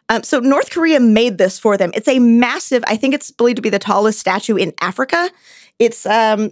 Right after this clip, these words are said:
over a hundred sixty feet. It's a solid bronze statue, and it's just hilarious. It's, like, this vaguely Stalinist, like, there's a man holding up a child, and there's, like, a woman, and it, like, <laughs> towers over everything. That's bizarre. But the,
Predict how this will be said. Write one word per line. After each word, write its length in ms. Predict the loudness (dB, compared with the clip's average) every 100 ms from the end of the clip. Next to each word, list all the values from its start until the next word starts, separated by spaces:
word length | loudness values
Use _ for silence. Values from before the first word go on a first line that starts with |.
| -2
over 140 | 0
a 40 | 2
hundred 260 | 2 0
sixty 220 | -4 -6
feet. 220 | -6 -2 -2
It's 140 | 0
a 60 | -2
solid 440 | 0 0 0 -2
bronze 420 | 0 0 2 0
statue, 460 | 0 -4 -2 -2 0
and 140 | 0
it's 200 | -2 -4
just 260 | -2 -4 -2
hilarious. 720 | -2 0 2 2 0 0 -6 _ -20 -14
It's, 100 | -4
like, 120 | -2
this 160 | -2 0
vaguely 360 | 0 2 2 0
Stalinist, 600 | 0 0 2 0 0 -2
like, 260 | -2 -4 _ _ _ _ _ _ -2
there's 220 | 0 2
a 60 | 2
man 340 | 0 0 0
holding 260 | 0 0 0
up 80 |
a 60 | -2
child, 460 | -4 0 2 0 -2
and 80 |
there's, 120 | -4 -4
like, 140 | -4
a 40 |
woman, 440 | -2 0 0 0 -2 -4
and 80 | -4
it, 60 |
like, 160 | -4 -4
<laughs> 40 |
towers 500 | -6 -2 0 0 0 0
over 280 | 0 0 0
everything. 540 | -2 -4 -4 -4 -4 -8 -18 -20 _ _ _ _ -6
That's 360 | -2 -2 -2 -2
bizarre. 560 | 0 2 2 0 -2
But 140 | -4 -2
the, 180 | -4